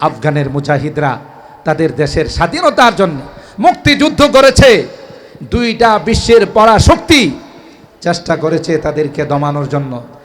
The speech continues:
শেষ পর্যন্ত বিজয়ের পতাকা আল্লাহ তাদের হাতেই তুলে দিলেন।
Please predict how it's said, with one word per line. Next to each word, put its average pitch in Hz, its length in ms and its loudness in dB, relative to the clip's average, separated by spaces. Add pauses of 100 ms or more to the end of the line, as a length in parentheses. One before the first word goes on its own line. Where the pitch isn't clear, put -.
(180)
শেষ - 240 -6
পর্যন্ত 151 500 -8
বিজয়ের 147 580 -2
পতাকা 139 420 -6
আল্লাহ 127 380 -6
তাদের 131 280 -6
হাতেই 120 340 -10
তুলে 113 220 -12
দিলেন। 110 320 -20